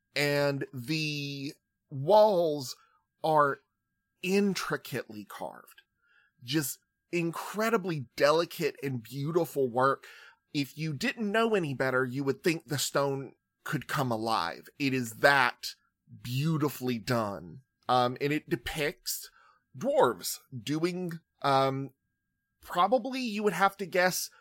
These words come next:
like, moments in dwarven history, like, important things that have happened, uh, amongst the dwarves and dwarven kind. At the beginning of the hallway where you start, there is an image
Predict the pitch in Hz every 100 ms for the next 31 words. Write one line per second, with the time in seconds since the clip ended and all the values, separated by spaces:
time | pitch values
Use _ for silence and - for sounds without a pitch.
0 | _ 156 156 135 147 165 170 170 - 151
1 | 127 135 147 143 120 143 - - 214 220
2 | 175 131 135 127 - 170 - 165 - -
3 | - 175 160 156 160 160 160 - - -
4 | - 160 151 139 147 131 143 147 151 147
5 | 147 147 - 135 127 127 135 139 135 -
6 | - 127 131 131 131 123 127 123 127 117
7 | 110 107 - 170 208 240 _ _ - -
8 | - 165 175 160 151 202 247 226 185 185
9 | 170 165 151 143 135 123 123 - - -
10 | 269 190 123 - - - - - 127 143
11 | 175 185 220 - 247 139 123 165 160